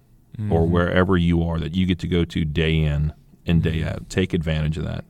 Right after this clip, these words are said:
Speaker 2: Right.
Speaker 1: Um, what, talk about, um, maybe some of the guys that you've crossed paths with, uh, hunting that you might not have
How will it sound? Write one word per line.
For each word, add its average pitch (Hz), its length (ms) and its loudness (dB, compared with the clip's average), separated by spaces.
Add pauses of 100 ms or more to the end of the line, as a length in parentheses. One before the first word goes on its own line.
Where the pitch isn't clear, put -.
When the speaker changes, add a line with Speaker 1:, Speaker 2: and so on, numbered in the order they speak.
(260)
Speaker 2:
Right. 98 200 -6
Speaker 1:
Um, 78 420 0 (1400)
what, 98 400 2
talk 113 260 0
about, 101 380 -4
um, 82 420 0 (320)
maybe 90 240 -2
some - 180 -2
of 87 40 4
the 85 60 2
guys 85 360 0
that 82 180 -4
you've - 140 -4
crossed 87 340 -2
paths 90 360 2
with, 87 340 -6 (600)
uh, 85 240 -8
hunting 90 400 4
that 82 240 -2
you 82 420 -2 (440)
might 87 360 2
not 80 260 2
have 78 420 0